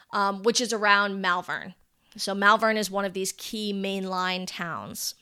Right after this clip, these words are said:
And eventually, what happens in two thousand nine is that they do s-, turn up their first human remains. So this is where I pause. So this group of men, um,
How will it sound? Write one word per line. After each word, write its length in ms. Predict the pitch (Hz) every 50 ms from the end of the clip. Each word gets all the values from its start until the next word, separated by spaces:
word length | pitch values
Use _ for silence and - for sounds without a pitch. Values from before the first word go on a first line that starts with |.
| _ _ _ _ _ _ _ _ _ _ _ _ _ _ _ _ _ _ - - _ - - - - - - - _ -
And 280 | 226 226 226 226 226 -
eventually, 680 | - 220 220 247 302 330 - - 302 247 214 208 202 208
what 200 | 202 190 202 214
happens 460 | 208 220 196 196 - 196 196 196 -
in 160 | - - 202 190
two 140 | - 190
thousand 320 | 180 196 190 196 - 202 196
nine 260 | 196 190 196 202 196
is 460 | - - 220 208 208 208 196 - - - - - - _ _
that 160 | 220 208 -
they 120 | 220 214
do 180 | 202 165 208 208
s-, 140 | 226 - -
turn 300 | - - - 208 208 208
up 160 | 196 202 -
their 140 | 202 190 190
first 380 | - - 185 180 185 - -
human 320 | - - 180 175 175 170 170
remains. 640 | 180 180 175 156 139 - - - - - - - - _ _ _ _ - - - _ _ - - - _ - - _ _ _ _
So 460 | - - - 240 226 226 226 220 226 - _ _ _ _ _ _ _ _ _ _ _ _ _ _ _ _ _ _ _ _ _ _ _ _ _ _ _ _ _ _ _ _
this 220 | 254 330 349 -
is 140 | 466 - -
where 100 | 320 262
I 80 | 226 196
pause. 520 | - - 175 - - _ - - - - - _ _ _ _
So 460 | - - - 277 262 254 262 247 240 -
this 380 | 220 202 277 349 453 - - - - _
group 500 | - 240 247 269 269 254 226 - - - - - - - - - _ _ _ _ -
of 160 | 214 196 190
men, 460 | 190 185 190 190 170 - - 180 208 - _ - - - - - - - - - - -
um, 320 | - 208 196 202 202 196